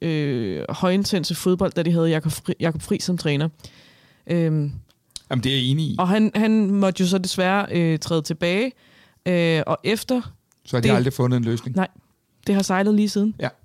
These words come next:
Speaker 2: det har det. Øhm,
Speaker 1: Både på og uden for banen.
Speaker 2: Ja, og især uden for banen. Altså, de, så fik de fejlcastet, vi ved ikke en skid om det, det kan vi jo så godt sige, men de fik fejlcastet ham ren.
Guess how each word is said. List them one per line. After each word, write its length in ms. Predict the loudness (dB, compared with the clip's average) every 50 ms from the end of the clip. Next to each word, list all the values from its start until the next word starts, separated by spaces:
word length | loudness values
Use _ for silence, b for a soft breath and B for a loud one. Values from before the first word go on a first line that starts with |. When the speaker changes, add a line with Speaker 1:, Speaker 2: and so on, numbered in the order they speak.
| _ _ _ -4
Speaker 2:
det 100 | -2 -2
har 160 | 0 -2 -2
det. 140 | -2 -4 -4 -6 -8 -10 -4
Øhm, 600 | -2 0 0 2 0 0 0 0 0 0 0 2
Speaker 1:
Både 180 | 2 2 2
på 200 | 2 2 4 4
og 80 | 6 6
uden 160 | 4 4 2
for 140 | 2 0 0
banen. 340 | 0 0 0 -2 -2 -4 -4
Speaker 2:
Ja, 140 | -4 -4 -4 -6 -6 -4
og 100 | -4 -4
især 260 | -2 -2 -2 0 2
uden 240 | 2 2 2 2 2
for 80 | 0
banen. 440 | -2 -2 -2 -2 -2 0 0 0 0
Altså, 240 | 0 -2 -2 -4 -8 -6 -2
de, 380 | 0 2 2 2 2 0 -2
så 140 | -4 -4 -6
fik 320 | -4 -4 -4 -6 -4 -4 -2
de 160 | -2 -2 -2 -2 b b b b b b b b b b -12
fejlcastet, 920 | -6 -4 -2 -2 -2 -4 -2 -2 -2 -2 -2 -4 -2 0 0 2 2 2 0 -4 -10 _ _ _ -4
vi 140 | -2 0 2
ved 140 | 2 2 2
ikke 120 | 2 2
en 80 | 2 0
skid 220 | 0 0 2 2
om 160 | 2 0 0 -2
det, 100 | -2 0
det 80 | 0
kan 80 | 2 2
vi 60 | 0
jo 60 | 0
så 80 | 0 0
godt 160 | 0 -2 -2
sige, 140 | -2 -4 -2
men 100 | -2 -2
de 60 | -4
fik 180 | -4 -8 -10 -10
fejlcastet 720 | -10 -8 -6 -6 -4 -2 -2 -2 -2 -2 -2 -2 -2 -2
ham 120 | -2 -2 -2
ren. 340 | -2 -4 -4 -6 -6 -8